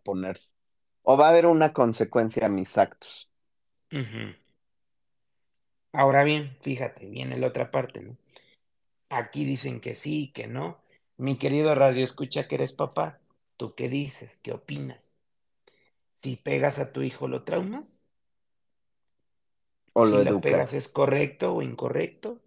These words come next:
Speaker 2: Si le pegas, ¿lo educas?
Speaker 1: O
Speaker 2: Y te va
Speaker 1: estás
Speaker 2: la otra,
Speaker 1: formando a
Speaker 2: José.
Speaker 1: una persona, dime.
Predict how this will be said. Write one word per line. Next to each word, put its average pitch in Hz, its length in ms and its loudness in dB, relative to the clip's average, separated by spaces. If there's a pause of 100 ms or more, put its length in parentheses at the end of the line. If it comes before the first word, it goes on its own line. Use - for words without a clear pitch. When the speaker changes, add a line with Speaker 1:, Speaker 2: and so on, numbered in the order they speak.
(560)
Speaker 2:
Si 143 140 -4
le 131 120 -2
pegas, 131 320 0
¿lo 120 140 -4
educas? 151 640 -10 (1400)
Speaker 1:
O 127 100 4
Speaker 2:
Y 123 80 8
te 170 100 4
va 175 140 10
Speaker 1:
estás - 0 -
Speaker 2:
la 185 120 8
otra, 113 280 8
Speaker 1:
formando 117 100 8
a 120 60 10
Speaker 2:
José. 117 100 8
Speaker 1:
una 110 160 6
persona, 123 560 4
dime. 117 300 2